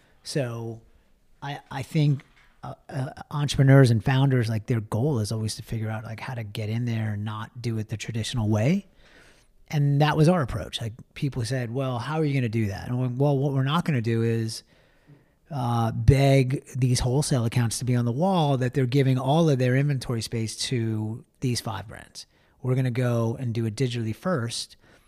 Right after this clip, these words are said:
prove that there's a, a demand for what we make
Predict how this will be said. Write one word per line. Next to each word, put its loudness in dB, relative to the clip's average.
prove 6
that 0
there's -4
a, -8
a -10
demand 0
for -4
what -4
we -2
make -2